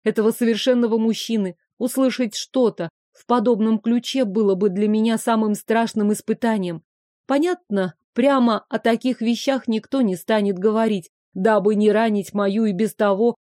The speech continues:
заниженную самооценку. А вот причины избавиться от меня, как от надоевшей игрушки, всегда найдутся. Это я уже не раз проходила с другими. "О чем ты, Маруся?" "Не говори ерунды".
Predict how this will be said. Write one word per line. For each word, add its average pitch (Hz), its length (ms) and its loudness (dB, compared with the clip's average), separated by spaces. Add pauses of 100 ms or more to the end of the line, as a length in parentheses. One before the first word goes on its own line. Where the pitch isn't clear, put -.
заниженную 214 880 2
самооценку. 220 920 -2 (280)
А 233 120 -2
вот 262 300 -2 (120)
причины 240 800 -2
избавиться 202 840 -2
от 196 120 -8
меня, 220 440 0 (280)
как 240 340 -2
от 226 180 -4
надоевшей 233 800 2
игрушки, 220 500 -2
всегда 226 440 -4
найдутся. 190 600 -4 (160)
Это - 220 -2
я 202 200 2
уже 190 280 2
не 202 140 2
раз 202 220 0
проходила 190 800 0
с 202 120 -4
другими. 196 560 0 (240)
"О 165 140 -4
чем 214 320 0
ты, 180 120 -2
Маруся?" 190 540 0 (500)
"Не 196 220 2
говори 208 380 4
ерунды". 165 600 -2